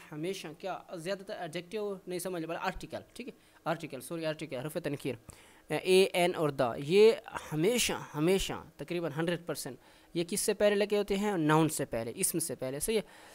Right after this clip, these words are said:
और ये प्रीपोजिशन होते हैं ना, ये किससे पहले? या, अ, नाउन से पहले या किससे? आर्टिकल से पहले।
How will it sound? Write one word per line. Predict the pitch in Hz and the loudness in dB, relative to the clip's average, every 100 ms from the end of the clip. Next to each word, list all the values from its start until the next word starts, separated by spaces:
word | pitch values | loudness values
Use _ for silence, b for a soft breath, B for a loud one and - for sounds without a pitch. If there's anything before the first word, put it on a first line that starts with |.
| B B - | B B 8
और | 208 220 180 - B B 190 | 12 12 12 6 B B 0
ये | 208 | 2
प्रीपोजिशन | 214 196 170 151 220 269 | 2 2 2 2 4 4
होते | 233 240 254 | 6 6 6
हैं | 269 | 4
ना, | 233 151 - B B B | 4 0 -10 B B B
ये | 160 165 196 220 226 233 233 - _ _ - 175 - | -4 2 6 8 8 6 4 -2 _ _ -12 -10 -2
किससे | 208 - | 0 2
पहले? | 220 233 226 208 - | 4 6 6 4 -4
या, | 196 156 180 196 214 214 | -8 2 6 8 8 4
अ, | - 120 180 170 165 165 - B B B - | 0 -6 0 2 2 0 -6 B B B -4
नाउन | 156 175 220 | 4 6 6
से | - 240 | 6 4
पहले | 240 240 233 | 6 4 6
या | 185 147 156 214 185 117 - - | 4 2 6 8 8 6 -2 -12
किससे? | - 208 - 247 240 B B B - | -4 0 4 4 4 B B B 4
आर्टिकल | 220 - 254 220 | 6 6 4 4
से | - 156 | 4 0
पहले। | - 120 104 | -4 -6 -8